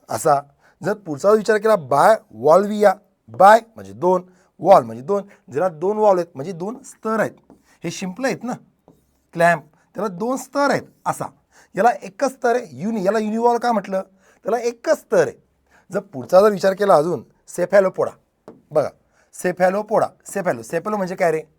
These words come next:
झिकामध्ये बघितलं आपण मायक्रोसेफाली, डोकं लहान होतं, मग सेफॅलो म्हणजे काय? डोकं, म्हणजे डोक्याला पाय. आपला ऑक्टोपस सगळ्यांनीच बघितलाय ना, at least सगळ्यांनी मूव्हीजमध्ये नक्कीच बघितला असेल तो असा, ज्याला आठ पाय आहेत बुवा,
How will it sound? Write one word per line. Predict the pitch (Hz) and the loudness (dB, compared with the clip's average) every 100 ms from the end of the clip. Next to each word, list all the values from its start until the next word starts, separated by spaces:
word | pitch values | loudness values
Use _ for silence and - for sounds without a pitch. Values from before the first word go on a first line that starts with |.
| _ _ _ _ _ - | _ _ _ _ _ -10
झिकामध्ये | 151 208 196 190 | -4 -2 0 -2
बघितलं | 202 202 | -2 0
आपण | 180 170 | 0 -2
मायक्रोसेफाली, | 139 175 175 190 180 180 165 151 143 _ _ _ _ | -2 0 0 -2 -6 -4 -4 -6 -10 _ _ _ _
डोकं | 147 170 208 | -2 2 6
लहान | 185 180 | 8 6
होतं, | 143 147 - _ | 0 -10 -18 _
मग | - | -12
सेफॅलो | 156 175 214 226 | -4 -2 0 -2
म्हणजे | 208 | -2
काय? | 208 202 202 _ _ | -4 -4 -4 _ _
डोकं, | 277 277 247 - _ _ _ _ _ _ | -2 -2 -6 -10 _ _ _ _ _ _
म्हणजे | 165 208 | -8 0
डोक्याला | 220 220 294 285 | 2 2 2 2
पाय. | 254 247 - - | 0 -6 -8 -14
आपला | 110 196 | -8 -4
ऑक्टोपस | 143 - 196 233 226 | -6 -6 -8 -6 -6
सगळ्यांनीच | 226 240 | -6 -6
बघितलाय | 226 196 180 | -6 -6 -6
ना, | 262 208 - _ 135 | -6 -8 -12 _ -10
at | |
least | 139 202 - _ _ | -10 -12 -16 _ _
सगळ्यांनी | - 156 196 | -8 -6 -4
मूव्हीजमध्ये | 139 131 175 190 214 214 | -6 -6 -6 -6 -6 -6
नक्कीच | 196 220 | -8 -6
बघितला | 185 151 143 | -4 -4 -6
असेल | 110 117 120 | -8 -10 -10
तो | |
असा, | 113 - - _ _ _ _ _ _ _ _ _ _ _ _ _ _ _ _ _ _ _ _ _ _ _ _ _ | -12 -14 -20 _ _ _ _ _ _ _ _ _ _ _ _ _ _ _ _ _ _ _ _ _ _ _ _ _
ज्याला | - 170 | -2 4
आठ | 185 185 185 | 6 6 4
पाय | 202 185 | 2 2
आहेत | 160 | 2
बुवा, | 151 | 0